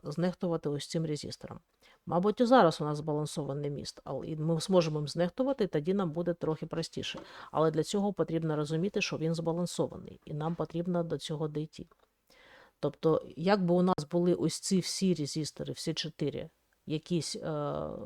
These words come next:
произвольні, е, значення, то така система, вона потребує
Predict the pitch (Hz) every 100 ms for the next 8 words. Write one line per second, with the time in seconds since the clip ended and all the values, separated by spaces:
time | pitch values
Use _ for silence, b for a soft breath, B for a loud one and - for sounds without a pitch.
0 | 180 175 - _ _ _ _ _ _ _
1 | _ _ _ _ _ _ _ _ - 175
2 | 175 160 165 147 147 147 151 - 151 143
3 | 135 120 - _ - 147 190 269 - 214
4 | 151 - B B B B _ _ 170 165
5 | 165 165 165 165 - 165 190 175 170 160
6 | - 247 262 156 156 156 190 214 - _
7 | _ _ _ _ - - 170 165 147 180
8 | 185